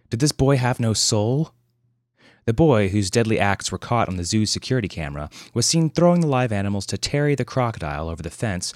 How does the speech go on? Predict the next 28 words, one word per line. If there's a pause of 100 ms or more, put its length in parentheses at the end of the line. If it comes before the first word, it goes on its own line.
(140)
surrounding
the
crocodile's
enclosure, (580)
at
one
point
climbing
over
the
outer
fence
to
get
closer
to
the
giant
reptile. (420)
In
the
footage,
the
boy's
face
remains
largely
blank.